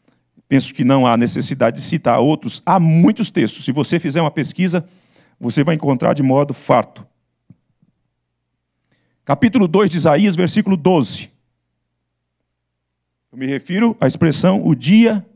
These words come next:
do Senhor". Diz assim: "Porque o dia do Senhor dos exércitos será contra, será contra todo soberbo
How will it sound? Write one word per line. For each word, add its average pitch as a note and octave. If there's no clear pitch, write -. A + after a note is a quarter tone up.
do F#3+
Senhor". D#3+
Diz C#3+
assim: D3+
"Porque -
o G3
dia F#3
do F3
Senhor C#3+
dos A#2+
exércitos A#2
será D#3
contra, F#3
será F3+
contra A3
todo G#3
soberbo D3+